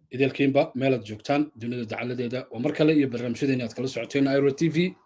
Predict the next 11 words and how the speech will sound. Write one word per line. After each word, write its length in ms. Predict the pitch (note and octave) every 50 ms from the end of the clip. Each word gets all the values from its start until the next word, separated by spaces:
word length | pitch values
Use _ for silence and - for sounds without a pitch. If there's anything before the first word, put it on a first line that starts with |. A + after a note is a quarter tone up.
| _ _ _ _ _ _ _ _ _ _ _ _ _ -
Eh, 240 | - A#2 A#2 A#2 A2+
sida 200 | A2+ - - D3+
qaalibka 360 | D3 C#3+ D3+ D3 D3 D3 - C3+
maanta 240 | C3 C3+ C#3 C3+ -
waxaynu 180 | - A#2 A#2+ -
ka 80 | - C#3
hadli 120 | B2 A2+ G#2
doonaa 220 | A2+ A2+ A2+ A2+
barnaamij 420 | A2 G#2+ G#2+ A#2+ C3 C3 B2+ A2+ - -
gaar 220 | - C3+ C3+ C#3
ah 120 | C#3+ D3+